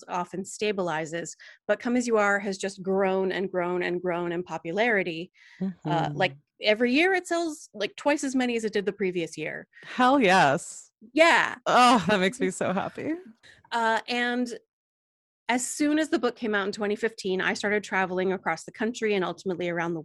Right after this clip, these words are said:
Speaker 1: world. I have now been from Maui to Moscow, talking to people about the science of sexual well-being. And I have learned so much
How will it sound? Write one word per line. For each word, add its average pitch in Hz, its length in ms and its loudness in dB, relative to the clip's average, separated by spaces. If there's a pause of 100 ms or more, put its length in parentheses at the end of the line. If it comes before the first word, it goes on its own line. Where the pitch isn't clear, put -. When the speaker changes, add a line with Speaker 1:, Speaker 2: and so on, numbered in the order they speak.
Speaker 1:
world. 202 340 2
I 190 80 -2
have 190 180 -8
now 185 200 -2
been 190 360 0 (380)
from 196 400 0
Maui 220 600 4
to 196 340 0
Moscow, 185 760 -4 (380)
talking 214 380 -4
to 226 80 -6
people 202 320 -6
about 196 260 -4
the 208 60 -10
science 196 380 -4
of 196 100 -8
sexual 202 360 -2
well-being. 170 580 -6 (520)
And 208 180 2
I 226 280 2
have 285 280 -2
learned 208 360 0
so 226 360 -2
much - 640 -4